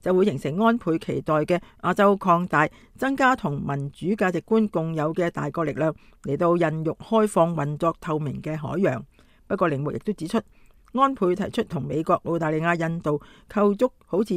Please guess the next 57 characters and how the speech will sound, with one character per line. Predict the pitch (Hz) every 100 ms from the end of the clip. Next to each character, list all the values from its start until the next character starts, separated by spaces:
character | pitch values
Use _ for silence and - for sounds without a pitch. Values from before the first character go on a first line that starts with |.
| 175
鑽 | - 170 185
石 | 160
形 | - 135 135
狀 | 175 160
嘅 | 160 185 - - -
海 | 143 277
洋 | 254 151
安 | 220 233
全 | - 160 -
保 | - 156 214
障 | 180 170
戰 | 175 165 170
略 | 160 -
網， | 143 170 - _
事 | -
實 | 214
上 | 202 190 196 _ -
正 | 202
係 | 202 165
趨 | - 240
於 | 233 233
脆 | - 180 170
弱， | 151 - - _
因 | 294
為 | 269 165
唔 | 139
單 | 220 208
止 | 202
印 | 180 156
度 | 147
同 | 139 185
澳 | 147 156
大 | 147
利 | 143
亞 | 147
嘅 | 156
政 | 151 151 156
權， | 143 127 123 - -
最 | - 196
重 | 175 165
要 | 175
目 | 160 - -
標 | 208
都 | 208
係 | 214 143 -
培 | - 139
育 | 135 143 151 _
國 | - 180 -
內 | 143 143 131
產 | 156 170
業， | 196 - - - -
促 | 277 -
進 | 196 185
經 | 240 240
濟 | 220 165
繁 | - 131
榮， | 131